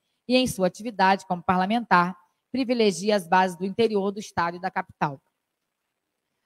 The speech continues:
Projeto de autoria do deputado Luiz Antônio, projeto que altera a Lei oito mil setecentos e quarenta e dois, projeto que dispõe sobre a regulamentação da profissão de cuidador,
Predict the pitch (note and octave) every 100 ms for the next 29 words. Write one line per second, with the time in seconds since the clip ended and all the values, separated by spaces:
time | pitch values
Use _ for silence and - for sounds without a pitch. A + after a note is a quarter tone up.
0 | _ A3+ G#3 G#3 G3+ - G3+ G3 G3+ G#3+
1 | A3 F#3 F#3 - F3+ E3+ - _ _ _
2 | _ _ - G3 G3 D#3 F3 - E3+ F3
3 | G#3+ C#4+ - _ _ _ _ _ _ _
4 | G#3+ G#3+ - G3 F#3+ F#3+ G#3 F#3+ G#3 F#3+
5 | F#3 F#3 F3+ E3+ F3 F#3+ F#3+ G3 F#3 F3+
6 | - F3+ F3 D#3+ E3+ E3 D#3+ D3 D#3+ E3+
7 | G3 A3 - _ _ _ _ _ _ A3
8 | F#3 G#3 G3 G3 - - G#3 A3+ - A3
9 | G#3+ G3+ G3 G3+ G3 F#3+ F#3 G3 F#3+ F#3+
10 | - F#3+ F3 - E3+ D#3 D3 E3 F3+